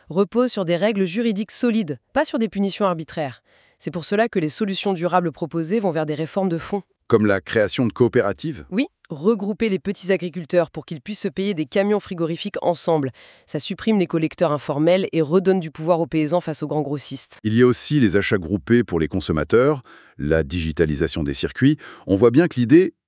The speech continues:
Speaker 2: c'est de supprimer les intermédiaires inutiles.
Speaker 1: En résumé,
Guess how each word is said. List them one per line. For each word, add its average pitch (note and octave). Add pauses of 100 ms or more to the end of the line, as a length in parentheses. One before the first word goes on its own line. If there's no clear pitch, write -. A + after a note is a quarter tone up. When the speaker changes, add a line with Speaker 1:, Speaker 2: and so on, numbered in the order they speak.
Speaker 2:
c'est -
de -
supprimer D3
les B2
intermédiaires A2
inutiles. E2+ (180)
Speaker 1:
En A#3
résumé, G3